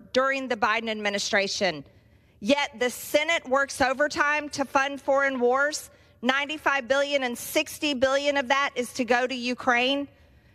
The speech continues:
America has already sent one hundred and thirteen billion dollars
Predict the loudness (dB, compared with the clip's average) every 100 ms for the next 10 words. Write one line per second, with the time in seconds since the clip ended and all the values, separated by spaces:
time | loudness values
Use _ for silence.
0 | _ 0 2 4 2 2 0 2 2 2
1 | 0 -4 0 0 0 0 0 2 0 0
2 | 0 -2 0 0 0 -4 -4 -2 0 0
3 | 2 2 2 0 2 0 0 0 -2 -4